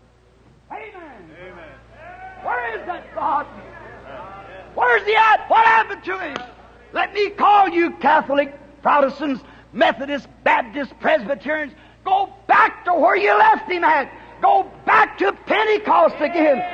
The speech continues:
Speaker 1: Hurry back real quick and find him there. That's what the church needs tonight, friend. Back to a living faith and a living God with His living presence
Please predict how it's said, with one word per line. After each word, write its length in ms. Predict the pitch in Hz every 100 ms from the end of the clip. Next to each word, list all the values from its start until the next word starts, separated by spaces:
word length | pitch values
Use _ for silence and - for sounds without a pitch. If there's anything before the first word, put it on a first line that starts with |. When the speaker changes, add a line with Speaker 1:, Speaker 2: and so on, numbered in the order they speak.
| - - -
Speaker 1:
Hurry 460 | 392 440 427 415 -
back 400 | - - - -
real 300 | 381 392 359
quick 320 | - 381 427
and 200 | 381 330 -
find 360 | 339 440 415
him 120 | 370
there. 400 | 339 330 302 226 - - - - - - - - - - - - - - - - - - - _ - - -
That's 220 | 208 220
what 200 | 214 226
the 80 | 226
church 360 | - 220 196 -
needs 220 | 208 170
tonight, 340 | 180 196 190 -
friend. 360 | 175 165 143 117 - - _ - _
Back 280 | - 240 240
to 160 | - 247
a 60 |
living 380 | 247 254 269 247
faith 360 | - 262 247 240
and 120 | 240
a 60 | 240
living 360 | 269 269 240
God 400 | 185 285 262 214 156 - _ _
with 140 | 202 208
His 180 | 240
living 320 | 233 302 294 247
presence 560 | 247 311 269 233 -